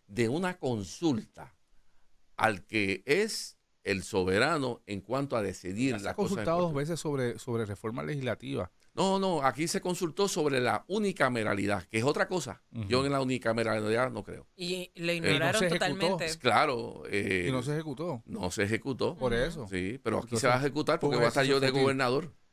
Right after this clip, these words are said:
Speaker 1: y aquí se va a ejecutar. Eh, y, y te digo, mira dónde estamos parados nosotros como, como país, antes que de seguir, porque es que, eh, tenemos que tomar conciencia sobre eso.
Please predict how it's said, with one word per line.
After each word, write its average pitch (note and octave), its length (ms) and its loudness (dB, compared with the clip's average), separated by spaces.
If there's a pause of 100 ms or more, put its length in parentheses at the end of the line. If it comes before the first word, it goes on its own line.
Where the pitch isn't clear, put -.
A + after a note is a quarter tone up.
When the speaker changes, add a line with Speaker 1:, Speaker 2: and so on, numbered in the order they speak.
(120)
Speaker 1:
y A2+ 140 4
aquí A2 200 0
se G#2+ 100 0
va B2 120 6
a - 20 0
ejecutar. B2 560 -4 (600)
Eh, - 360 -2
y, A#2 400 0 (200)
y B2+ 140 -2
te C#3 140 4
digo, D3 360 0 (260)
mira F3+ 180 0
dónde G#3+ 200 0
estamos F#3 260 0
parados B2+ 300 2
nosotros - 420 -8
como, - 240 -14 (220)
como G2 200 -4
país, E2 320 -10 (180)
antes A#2 280 -4
que G#2+ 220 2
de G#2 160 -2
seguir, B2 320 0
porque F2+ 240 -2
es G#2 80 -2
que, C3+ 340 0 (600)
eh, C2 280 -6
tenemos A#2+ 340 0
que C3 120 -4
tomar G#2+ 280 -4
conciencia F2 520 -12
sobre - 320 -20
eso. - 200 -20